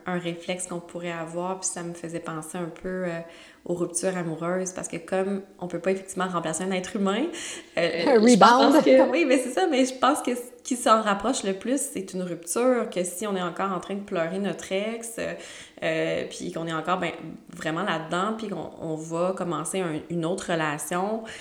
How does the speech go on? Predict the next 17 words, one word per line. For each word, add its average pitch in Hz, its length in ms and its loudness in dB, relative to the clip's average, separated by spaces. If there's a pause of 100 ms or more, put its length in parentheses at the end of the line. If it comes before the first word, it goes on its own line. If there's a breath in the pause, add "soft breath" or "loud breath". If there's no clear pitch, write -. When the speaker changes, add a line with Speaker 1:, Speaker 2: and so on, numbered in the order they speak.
(280 loud breath)
Speaker 1:
Ben, 156 380 -4
c'est - 260 -10
assez 165 240 -4
voué 180 320 0
à 165 60 0
l'échec, 170 600 -2
là. 151 240 -6 (380)
Donc, 156 240 -10
euh, 151 260 -8 (200)
c'est, - 200 -12
c'est - 160 -8
un 190 40 -6
peu 180 100 -4
le 170 60 -4
même 160 80 -6
principe, 175 500 -8
finalement. 147 400 -10